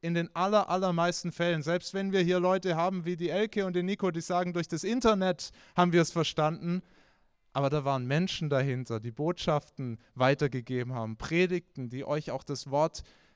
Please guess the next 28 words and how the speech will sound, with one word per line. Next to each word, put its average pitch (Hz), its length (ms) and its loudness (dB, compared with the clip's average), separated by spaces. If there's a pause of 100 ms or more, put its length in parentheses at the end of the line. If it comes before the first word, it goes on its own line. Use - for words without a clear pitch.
(220)
erklärt 175 560 2
haben, 135 300 0
dass 127 200 -4
ihr 135 40 -4
es - 100 -10
verstehen 135 460 -4
durftet. 120 440 -4
Und 135 100 -6
ich 143 140 -8
möchte 175 260 -2
uns 185 140 -2
das 180 160 -4
sagen, 170 340 -2 (500)
lasst 165 300 2
uns 180 220 -2
da 170 320 4 (460)
dran 151 240 2
arbeiten, 190 680 6
auch 156 120 0
darin 156 360 -2
wachsen, 190 340 -2
dass 170 220 -4
wir 156 80 -2
sprachfähig 202 1040 0
werden, 185 400 0
das 151 160 -6
Evangelium 175 800 -2
weiterzugeben. 160 1120 -2